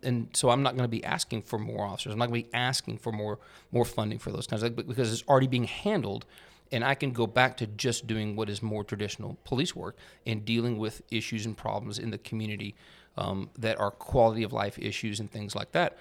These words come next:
But right now, so much of our time is del-, i-, i-, is, is spent dealing with these things that the police are not, are not able to,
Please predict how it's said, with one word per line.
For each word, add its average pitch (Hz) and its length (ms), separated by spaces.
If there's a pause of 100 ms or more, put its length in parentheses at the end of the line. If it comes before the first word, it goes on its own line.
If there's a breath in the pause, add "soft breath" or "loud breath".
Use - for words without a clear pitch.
(120 loud breath)
But 123 80
right 127 160
now, 165 120
so 151 160
much 135 200
of 113 60
our 107 100
time 123 300
is 104 120
del-, 117 380
i-, - 40
i-, 107 100
is, 113 500
is 113 240
spent - 500 (460 soft breath)
dealing 135 320
with 110 120
these 107 180
things - 260
that 120 160
the 113 60
police 151 320
are 117 120
not, 113 320 (480 loud breath)
are 113 140
not 113 240
able 120 220
to, 113 320